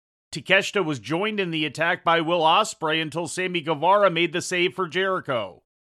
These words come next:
In yet another in-ring promo attack, A E W World Champion M J F and Adam Cole were jumped by their All In opponents, Ring of Honor World Tag Team Champions Aussie Open,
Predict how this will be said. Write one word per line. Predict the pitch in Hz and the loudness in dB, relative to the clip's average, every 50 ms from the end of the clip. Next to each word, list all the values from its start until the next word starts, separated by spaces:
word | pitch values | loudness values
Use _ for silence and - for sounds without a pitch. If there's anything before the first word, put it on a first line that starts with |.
| _ _ _ _ _ _ _ | _ _ _ _ _ _ _
In | 156 160 170 | -4 -2 0
yet | 170 170 170 170 | 2 4 4 4
another | 165 151 151 160 180 202 214 220 185 175 | 2 0 4 4 4 4 4 2 0 0
in-ring | 180 165 165 165 160 165 160 143 | 0 -2 -2 -4 -4 -4 -6 -8
promo | - 135 160 165 170 165 160 156 156 151 | -6 -4 -4 -4 -2 0 0 0 0 0
attack, | 143 123 - 151 160 165 170 185 - 160 | -2 -2 -2 0 2 2 2 0 0 -2
A | 156 | -2
E | 170 175 175 175 175 | -2 -2 -2 -4 -2
W | 147 175 175 160 175 180 175 | 0 0 0 0 -2 -6 -6
World | 151 156 180 180 180 139 | -6 -4 -4 -2 -4 -4
Champion | - - 185 185 180 - 175 180 170 170 | -4 -4 -4 -4 -4 -4 -4 -4 -2 0
M | 170 185 180 | -2 -2 -2
J | 143 156 165 170 170 175 | -2 0 0 2 4 4
F | 190 214 - 180 | 4 2 2 0
and | 160 160 | 0 2
Adam | 165 175 175 170 151 131 | 2 2 2 0 -4 -8
Cole | - - 160 202 226 240 220 | -6 -2 0 0 0 0 0
were | 185 156 | -2 -4
jumped | 135 - 156 175 185 160 | -4 -2 -2 -2 -2 0
by | 156 160 160 | 2 0 2
their | 147 165 180 208 214 | 2 2 2 2 4
All | 180 170 160 160 165 165 | 4 4 4 4 4 2
In | 165 156 | 0 -2
opponents, | 151 - - 147 160 170 175 185 190 170 - | -4 -4 -4 -4 -4 -2 -4 -4 -6 -6 -8
Ring | 156 135 160 180 185 | -8 -6 -6 -2 -2
of | 180 156 170 | -2 2 2
Honor | 180 185 175 175 170 | 2 4 2 0 -2
World | 151 170 175 165 151 - | -2 -2 -2 -2 -2 -4
Tag | 165 180 190 214 170 | -2 -2 0 -2 -2
Team | - 170 170 156 143 | -6 -10 -10 -10 -10
Champions | - - 175 175 160 135 170 170 156 127 165 - 175 | -6 -4 -4 -4 -4 -4 -4 -6 -6 -6 -6 0 2
Aussie | 175 180 170 - 175 170 156 156 | 2 2 2 0 -4 -4 0 0
Open, | 185 220 196 - 156 147 151 | 0 0 0 -2 -4 -4 -4